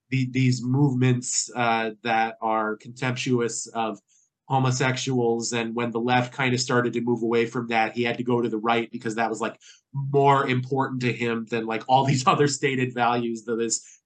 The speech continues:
beautiful new world that he's trying to, to build or whatever. So, I mean, I certainly think there's a case to be made that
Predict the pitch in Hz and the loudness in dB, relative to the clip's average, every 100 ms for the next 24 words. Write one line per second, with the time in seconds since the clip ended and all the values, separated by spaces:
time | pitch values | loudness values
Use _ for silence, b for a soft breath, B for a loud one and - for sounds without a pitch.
0 | - 131 143 131 135 127 131 117 120 120 | -2 2 4 2 2 4 4 4 2 2
1 | 117 107 113 113 107 131 113 110 110 110 | 2 0 -4 -4 -6 -4 -2 -2 0 0
2 | 107 107 117 107 117 113 113 110 107 104 | 0 -4 -10 -4 0 0 0 -2 -4 -4
3 | 107 b b b _ 113 120 113 110 107 | -6 b b b _ -4 0 0 0 0
4 | 110 - 120 117 113 131 143 147 147 185 | -2 -2 0 0 2 2 4 4 2 0
5 | 147 143 156 143 127 127 131 131 127 127 | -2 -2 0 0 0 -2 -2 -2 -2 -2
6 | 127 120 120 117 120 | 0 2 0 0 -2